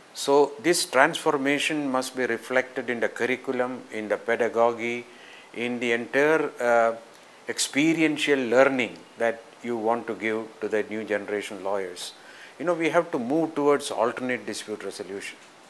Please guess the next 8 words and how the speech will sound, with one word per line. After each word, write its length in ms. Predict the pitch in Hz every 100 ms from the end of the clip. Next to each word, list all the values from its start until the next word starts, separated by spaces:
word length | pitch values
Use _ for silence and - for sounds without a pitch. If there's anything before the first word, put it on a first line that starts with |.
| - -
from 280 | 117 113
litigation, 600 | 101 104 95 98 98 - - - - - - -
which 280 | 147 151 123
means 360 | 147 165 -
a 60 | 131
world 360 | 101 156 170
of 160 | 170 160
change 520 | 165 170 110 - -